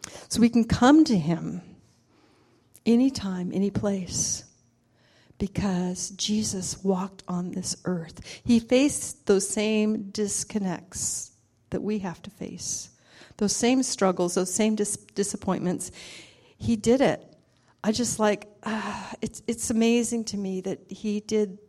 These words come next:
he did the same thing. I mean, this is what God chose to have happen. He chose to come to earth and live like us. He didn't have to do that. I don't know how, what he could have chosen to do, but that's what he chose. He said, "I wanna be in their skin.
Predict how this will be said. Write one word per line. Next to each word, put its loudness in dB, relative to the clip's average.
he -4
did 0
the -4
same 2
thing. -2
I 0
mean, 0
this 0
is 0
what 2
God 4
chose -2
to -4
have -2
happen. -2
He 0
chose 0
to -6
come -2
to -4
earth -2
and 2
live 2
like -8
us. -8
He -4
didn't 0
have 2
to -2
do 2
that. 0
I 2
don't 6
know 4
how, -2
what 6
he 4
could 0
have 2
chosen 2
to -2
do, -2
but -8
that's -4
what -4
he -6
chose. -8
He -20
said, -6
"I -4
wanna 2
be -4
in -4
their 0
skin. -6